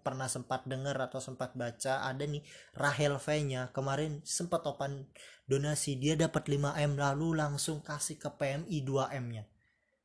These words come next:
Nah, buat yang lain, mungkin sembari menunggu gerakan lanjutan dari pemerintah, di situasi seperti ini bukan saatnya untuk salah menyalahkan atau saling tunjuk-menunjuk. Mari teman-teman yang lain, mungkin teman-teman influencer atau teman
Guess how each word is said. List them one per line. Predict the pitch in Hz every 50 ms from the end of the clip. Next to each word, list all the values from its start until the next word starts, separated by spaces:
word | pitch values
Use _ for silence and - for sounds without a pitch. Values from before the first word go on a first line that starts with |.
| - -
Nah, | 147 143 127
buat | 127 135 135 143 147 147 143 -
yang | 147 143 135 135
lain, | 139 143 147 143 131 131 131 135
mungkin | 143 147 - 147 147 -
sembari | - 143 135 135 135 131 139 139
menunggu | 139 135 135 135 135 131 139 135 127 127
gerakan | 123 135 135 135 135 135 135 - 151 143 143 139
lanjutan | 135 135 135 131 131 - 147 131
dari | 131 127 127 123 127
pemerintah, | - 131 123 123 131 143 143 135 - 131 120 - - - - - - - -
di | - 139
situasi | 127 - - 147 147 - 147 143 139 131 - 143 -
seperti | - 143 - - 143 143 - 147 147
ini | 147 147 143 135 127
bukan | 123 131 135 - - 135 135 135 135 131 - _ _ - - - - -
saatnya | - 135 131 135 135 - - 147 151 160 160
untuk | 147 139 135 - 147 143 - -
salah | - 135 127 135 135 131
menyalahkan | 139 139 135 131 131 131 139 147 147 - - 139 131
atau | 131 127 - - 139
saling | - - 139 135 135 139 135 -
tunjuk-menunjuk. | 135 135 127 131 127 - 139 131 131 135 143 143 139 139 135 131 117 - - - - - - - - -
Mari | 143 139 139 147 151 147
teman-teman | - 143 139 139 135 131 - 135 135 131 131
yang | 135 131 131
lain, | 135 135 139 143 147 143 139 135
mungkin | 135 131 131 139 139 135 -
teman-teman | 135 135 135 127 131 131 135 139 147
influencer | 143 131 123 - 135 131 135 135 143 147 - - 151 143 143
atau | 135 131 - - 135 -
teman | - 131 131 131 131 131